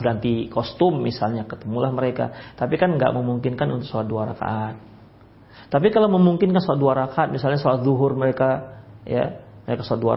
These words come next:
rakaat dulu, misalnya, bersama sang istri.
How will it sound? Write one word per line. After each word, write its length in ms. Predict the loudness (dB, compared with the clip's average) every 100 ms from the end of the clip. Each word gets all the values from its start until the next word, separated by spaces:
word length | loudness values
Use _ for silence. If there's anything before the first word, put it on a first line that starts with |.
| 0
rakaat 320 | -2 -4 -2
dulu, 320 | -2 -2 -2
misalnya, 400 | -4 -6 -4 -4
bersama 560 | -6 -6 -4 -4 -6 -12 -20 -20 -20 -20
sang 240 | -12 -8
istri. 560 | -8 -6 -4 -4 -6